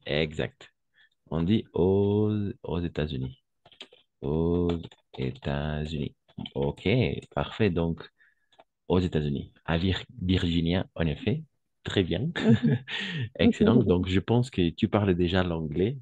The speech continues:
Speaker 1: Très bien, n'est-ce pas ?
Speaker 2: Ok.
Speaker 1: Tu parles l'anglais ?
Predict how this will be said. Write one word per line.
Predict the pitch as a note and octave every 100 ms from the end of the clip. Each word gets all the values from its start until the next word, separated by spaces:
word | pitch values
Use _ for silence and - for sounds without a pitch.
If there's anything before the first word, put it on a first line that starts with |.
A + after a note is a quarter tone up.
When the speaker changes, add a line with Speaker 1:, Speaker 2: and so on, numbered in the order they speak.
| -
Speaker 1:
Très | - D2+
bien, | D#2+ A#2 D#3+ -
n'est-ce | D2+ -
pas ? | G#2+ C#3+ - _ _ _ _ _ _ _ _ _ _ _ _ - -
Speaker 2:
Ok. | A3+ A3 - G#3 G#3 _ _ _ -
Speaker 1:
Tu | A#2
parles | A2+ A#2
l'anglais ? | G2 G2 G2 D3+ A#2